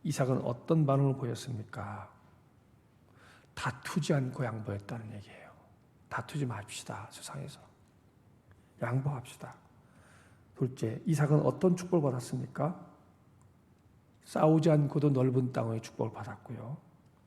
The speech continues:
많은 자손의 번영을 보았습니다.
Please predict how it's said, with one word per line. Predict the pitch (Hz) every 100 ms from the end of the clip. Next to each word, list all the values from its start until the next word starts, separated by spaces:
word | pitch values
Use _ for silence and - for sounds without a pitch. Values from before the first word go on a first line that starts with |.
| _ - - -
많은 | - 113 131 160 165 175 - - - _ _ _ -
자손의 | - - 120 113 117
번영을 | 131 117 110 127
보았습니다. | 180 - 104 - - - -